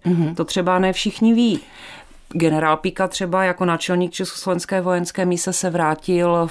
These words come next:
Speaker 2: v červnu roku
Speaker 1: Ano.
Speaker 2: čtyřicet pět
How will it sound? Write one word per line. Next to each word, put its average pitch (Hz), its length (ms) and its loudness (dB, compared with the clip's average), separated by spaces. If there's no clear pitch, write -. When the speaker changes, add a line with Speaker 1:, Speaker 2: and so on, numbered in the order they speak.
Speaker 2:
v - 40 -4
červnu 123 680 -2
roku - 180 -4
Speaker 1:
Ano. 143 140 -2
Speaker 2:
čtyřicet 147 460 -4
pět 147 320 -4